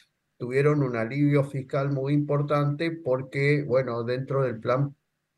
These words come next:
Platita, que representó casi un uno y medio por ciento entre iva, ganancias y otras medidas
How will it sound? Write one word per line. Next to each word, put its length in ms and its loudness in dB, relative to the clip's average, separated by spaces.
Platita, 640 0
que 320 -2
representó 960 0
casi 320 0
un 240 -2
uno 400 2
y 120 -2
medio 400 4
por 180 0
ciento 420 0
entre 320 -2
iva, 360 0
ganancias 600 0
y 80 0
otras 320 -2
medidas 560 -2